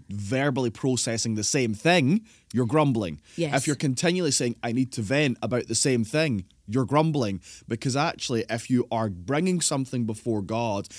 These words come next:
Speaker 1: and you're saying, "I just need to talk to you about this, God," I, or, or, or, or someone, you know, close to you, "I need to get it off my chest
Speaker 2: Yeah.
Speaker 1: and get myself right," it should be a done deal. I would say this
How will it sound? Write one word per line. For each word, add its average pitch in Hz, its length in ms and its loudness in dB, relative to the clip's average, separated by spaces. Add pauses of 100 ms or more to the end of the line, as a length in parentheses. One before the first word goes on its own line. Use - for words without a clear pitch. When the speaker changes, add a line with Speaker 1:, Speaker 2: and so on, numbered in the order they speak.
(140)
Speaker 1:
and 107 80 -6
you're 117 80 -4
saying, 123 220 -4
"I 127 100 2
just 151 320 0
need 147 140 -2
to 143 120 -2
talk 120 300 -4
to 127 120 -6
you 120 40 0
about 110 220 -2
this, 107 180 -6
God," 110 280 -4
I, 107 100 -4 (100)
or, 113 160 -2 (240)
or, 117 160 0
or, 117 160 -2
or 110 180 -2
someone, 143 500 0 (180)
you 120 100 0
know, 113 100 2
close 123 400 0
to 127 100 -4
you, 120 100 0
"I 110 140 0
need 131 220 0
to 131 100 -4
get 127 160 0
it - 60 -6
off 101 200 -4
my 101 120 -4
chest 110 360 -4
Speaker 2:
Yeah. 139 80 -6
Speaker 1:
and 110 120 -2
get 123 200 -2
myself 110 500 -2
right," 95 260 -4 (220)
it 113 120 -4
should 135 280 0
be 120 140 0
a 101 80 0
done 101 340 -2
deal. 123 380 2 (420)
I 147 120 2
would 175 180 2
say 175 160 2
this 120 380 -2